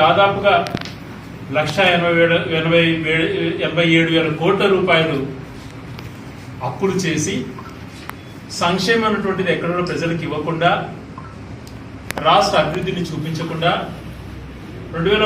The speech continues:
పంతొమ్మిది ఆయన అధికారులు దిగిపోయే సమయానికి కేవలం వంద కోట్లు మాత్రమే ఉంది అని చెప్పి ఖజానాలో కూడా చూపించినటువంటి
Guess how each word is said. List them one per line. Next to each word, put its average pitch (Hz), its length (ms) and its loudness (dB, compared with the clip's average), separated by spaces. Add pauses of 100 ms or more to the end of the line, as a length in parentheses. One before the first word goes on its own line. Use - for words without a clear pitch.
(140)
పంతొమ్మిది 208 500 2
ఆయన 180 200 4
అధికారులు 185 380 0
దిగిపోయే 170 320 0 (100)
సమయానికి 185 400 0 (100)
కేవలం 180 320 2 (100)
వంద 165 160 0 (140)
కోట్లు 185 340 2
మాత్రమే 175 380 -2 (140)
ఉంది 160 300 0
అని 151 160 -2
చెప్పి 156 260 0 (760)
ఖజానాలో 170 460 0 (100)
కూడా 165 160 2 (220)
చూపించినటువంటి 156 600 -6